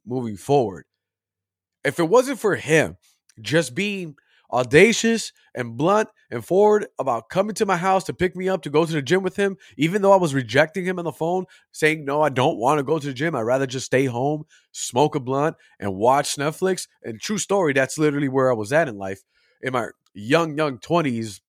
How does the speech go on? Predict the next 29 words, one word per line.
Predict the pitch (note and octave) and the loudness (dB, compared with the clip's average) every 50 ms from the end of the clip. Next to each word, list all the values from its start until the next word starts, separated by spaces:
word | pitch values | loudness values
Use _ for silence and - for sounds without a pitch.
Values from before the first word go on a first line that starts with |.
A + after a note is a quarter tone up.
| _ _ _ _ _ _ - | _ _ _ _ _ _ -2
probably | C3 B2+ C#3+ D#3+ C#3+ C3 C3+ A#2+ | 2 2 2 2 2 0 -2 -4
just | A2 A#2+ A#2+ - - | -4 -6 -6 -6 -6
not | B2 A#2 C3 | -6 -4 -4
even | C3 C3+ C3 A#2 | -4 -4 -6 -10
twenties. | - - G#2 G2 F#2+ G2 F#2+ G2+ | -12 -12 -10 -8 -8 -6 -6 -4
I | A2 | -4
was, | A2+ G#2+ | -4 -4
like, | A2 F#2+ | -6 -8
nineteen, | F#2 F#2 G2 A2 A2 F#2 - G#2+ A2+ A2+ G#2 | -8 -8 -8 -8 -8 -8 -10 -10 -10 -10 -10
twenty | - G#2 G#2+ G#2+ | -10 -10 -10 -8
years | G#2 G#2 G2 G#2 | -8 -10 -8 -8
old, | G#2 G#2+ G2+ | -8 -8 -8
around | G2+ G2 G2 F#2+ F#2+ | -10 -10 -10 -8 -8
there. | G#2 G#2+ G#2+ F#2 - _ _ _ _ _ _ _ _ _ _ _ _ _ _ _ _ - | -6 -6 -8 -8 -12 _ _ _ _ _ _ _ _ _ _ _ _ _ _ _ _ -6
If | B2 | -2
it | B2+ | 0
wasn't | C3+ G3+ A3 A3+ E3+ | 0 0 0 -2 -2
for | F3 D3+ | -2 -2
him, | C3+ D3 G#3 A3+ G#3 D#3 C3 C3+ C3 _ _ _ _ _ - | 0 2 2 2 2 2 -2 -6 -12 _ _ _ _ _ -10
I | A#2 | -6
would | D3 F3 F#3 | -6 -6 -4
not | G3 F#3 F#3 E3+ | -4 -4 -2 -2
have | F3+ E3+ D3+ | -4 -2 -2
discovered | D#3 D3 - - - G3 G3 F#3+ F3 D3+ - | -4 -4 -2 2 4 6 6 6 4 -2 -4
fitness. | - - A2 - _ - - - - - - - _ _ _ _ _ _ _ _ _ _ _ _ | -6 -8 -8 -8 _ -14 -18 -16 -16 -18 -18 -20 _ _ _ _ _ _ _ _ _ _ _ _
But | - D3 F#3 | 2 4 4
ever | A3 G#3+ F#3+ | 4 4 2
since | D#3+ - G3 F3 D3+ - | 0 0 0 -2 -4 -2
then, | - F#3+ G3 F#3 D#3+ C3+ A#2 G2+ | 0 0 2 2 0 -2 -6 -10